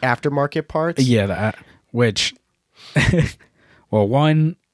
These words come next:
Speaker 2: I personally, I don't like it. It, that's just defeats the whole purpose of, uh, you and I, we mentioned we wanna go back to simpler times, like, you know, just five attachments.
Speaker 1: Yeah, so if, if
Speaker 2: Uh,
Speaker 1: people listening don't know what it is,
Speaker 2: yeah.
Speaker 1: can you explain it?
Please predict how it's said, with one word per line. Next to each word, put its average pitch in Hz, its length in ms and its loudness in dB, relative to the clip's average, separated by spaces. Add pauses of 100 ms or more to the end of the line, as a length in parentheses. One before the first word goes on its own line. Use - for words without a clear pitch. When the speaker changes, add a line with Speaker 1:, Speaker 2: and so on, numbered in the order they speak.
(240)
Speaker 2:
I 120 120 0
personally, 110 400 0
I 101 80 2
don't 92 140 -2
like 92 240 -6
it. 107 200 -4
It, 117 100 -8
that's 110 160 -2
just 131 200 0
defeats 120 320 -2
the 117 60 2
whole 117 140 2
purpose 113 440 -2
of, 101 300 -2 (760)
uh, 104 320 0
you 120 180 0
and 113 100 0
I, 110 160 2
we 113 100 0
mentioned 110 400 -2 (360)
we 117 80 2
wanna 151 380 2
go 160 180 0
back 143 280 0
to 127 100 -2
simpler 113 480 -2
times, 92 420 -4
like, 95 160 -4
you 98 80 -4
know, 92 160 -4
just 92 260 -12 (140)
five 107 240 2
attachments. 92 720 -4 (220)
Speaker 1:
Yeah, 139 160 0
so 131 140 0
if, 123 80 -2
if 110 160 0
Speaker 2:
Uh, 104 40 0
Speaker 1:
people 202 220 2
listening 160 300 0
don't 127 220 0
know 123 100 -2
what 113 120 -2
it 113 40 -2
is, 104 80 -2
Speaker 2:
yeah. 104 60 -10
Speaker 1:
can 113 100 -4
you 127 40 -2
explain 113 380 -4
it? 117 160 -8